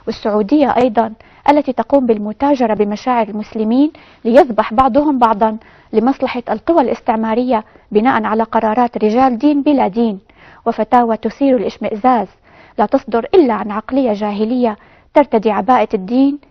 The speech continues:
نفاقا ورياء. وسنتعرف اليوم على عقلية محمد بن عبد الوهاب الذي ثار على ممارسات الإسلام العثماني كما دعاه، لكنه بالمقابل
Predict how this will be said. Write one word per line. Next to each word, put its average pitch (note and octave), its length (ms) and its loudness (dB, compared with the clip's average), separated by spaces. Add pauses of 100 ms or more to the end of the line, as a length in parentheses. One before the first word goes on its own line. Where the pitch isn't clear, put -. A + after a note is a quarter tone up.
(220)
نفاقا A#3 440 -2
ورياء. G3 520 -6 (720)
وسنتعرف A3+ 600 -2
اليوم B3 340 0 (280)
على A3 140 0
عقلية C#4 520 -2
محمد C#4+ 340 -2
بن A3 200 -4
عبد G3+ 200 -8
الوهاب A3+ 440 -4 (380)
الذي B3 260 2
ثار D#4+ 480 0
على A#3 180 0
ممارسات A3+ 580 -6
الإسلام B3 400 -2
العثماني A3 600 -2 (200)
كما G#3+ 180 -4
دعاه، G3+ 380 -2 (480)
لكنه B3 360 0
بالمقابل A#3 720 -2